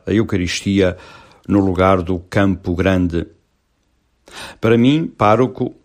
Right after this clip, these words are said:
que sinto na pele a dificuldade de construir a comunidade, este é um sinal e um momento importante. O desafio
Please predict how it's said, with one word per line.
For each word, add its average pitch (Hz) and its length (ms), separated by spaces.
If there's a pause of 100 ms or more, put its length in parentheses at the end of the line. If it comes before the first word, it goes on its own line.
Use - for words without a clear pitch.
(140)
que - 80
sinto 98 300
na 101 120
pele 123 280
a 110 40
dificuldade 101 680
de - 80
construir 101 920 (140)
a 92 60
comunidade, 87 800 (580)
este 135 420
é 113 60
um 113 100
sinal 110 680
e 113 100
um 110 60
momento 110 440
importante. 95 1000 (1120)
O 110 80
desafio 131 840